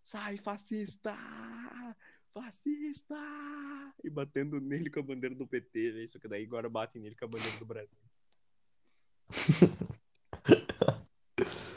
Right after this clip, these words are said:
Speaker 2: Cara, é muito bom, mas, cara, o que que essa mulher tem na cabeça, né, cara? Tipo, "Não, vamos pegar um monte de foguete e vamos estourar a porta do palácio", entendeu? quatro da manhã. Nossa,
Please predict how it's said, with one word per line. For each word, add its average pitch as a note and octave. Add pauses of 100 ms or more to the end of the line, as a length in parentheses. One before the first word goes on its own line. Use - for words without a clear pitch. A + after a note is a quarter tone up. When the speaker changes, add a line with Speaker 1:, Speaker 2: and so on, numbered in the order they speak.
(360)
Speaker 2:
Cara, A2+
é G#2+
muito A2
bom, G#2
mas, G#2
cara, -
o -
que -
que -
essa D3
mulher B2
tem B2
na B2+
cabeça, A2+
né, A2
cara? G#2+ (1000)
Tipo, A2+
"Não, G#2+
vamos B2+
pegar B2+
um B2
monte B2+
de -
foguete C3 (300)
e -
vamos B2+
estourar C3
a C3+
porta C3+
do C3+
palácio", C#3
entendeu? A2+ (840)
quatro B2+
da C3
manhã. C3
Nossa, G#2+